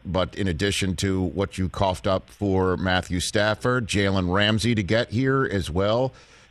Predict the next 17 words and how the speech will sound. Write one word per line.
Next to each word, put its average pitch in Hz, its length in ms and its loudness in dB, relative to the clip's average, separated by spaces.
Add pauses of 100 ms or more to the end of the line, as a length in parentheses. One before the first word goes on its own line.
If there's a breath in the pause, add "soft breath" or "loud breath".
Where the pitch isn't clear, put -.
(120)
At 107 140 0
any 147 180 2
point 160 280 -2
in 147 80 -4
time, 143 320 2
do 113 120 2
you, 113 280 2
do 92 200 -4
you 104 140 2
sit 123 260 0
down, 127 260 2
look 110 180 2
at 135 80 0
the 113 80 0
ledger 107 420 2
and 107 120 4
go, 98 300 2